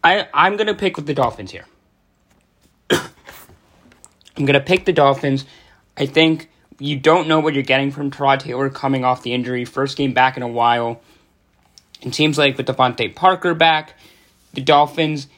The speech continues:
especially offensively, maybe are playing slightly better football. And it's not an easy matchup. I don't wanna say any team in the N F L is an easy matchup, but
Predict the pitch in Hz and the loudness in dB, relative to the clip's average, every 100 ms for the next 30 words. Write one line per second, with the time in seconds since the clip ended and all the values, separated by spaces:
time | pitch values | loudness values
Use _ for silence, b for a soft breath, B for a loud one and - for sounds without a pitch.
0 | b - - 147 151 139 143 135 143 143 | b -16 -6 -6 -2 -2 -2 -6 -4 -4
1 | 135 131 131 - 127 120 - 135 - 147 | -2 -4 -6 -6 -8 -8 -6 -4 -2 -2
2 | 139 135 139 139 139 139 135 b b _ | -2 -2 -4 -6 -2 -2 -2 b b _
3 | _ - 139 135 123 131 _ _ _ _ | _ 0 2 2 -2 -8 _ _ _ _
4 | _ _ _ _ _ _ _ - 147 170 | _ _ _ _ _ _ _ -8 0 2
5 | 127 117 - 139 151 160 170 165 165 156 | 0 -4 -4 -2 0 0 2 2 0 -2
6 | 165 160 160 143 147 139 131 139 127 131 | -2 -2 -2 -4 -2 -2 -4 -4 -4 -4
7 | 123 143 131 123 123 117 127 117 110 - | -4 -4 -4 -4 -6 -4 -6 -6 -12 -12
8 | 131 131 123 123 113 113 120 143 139 - | -4 -4 -2 -4 -2 -4 -4 -4 -4 -6
9 | b b b b - 143 127 - | b b b b 0 2 2 -2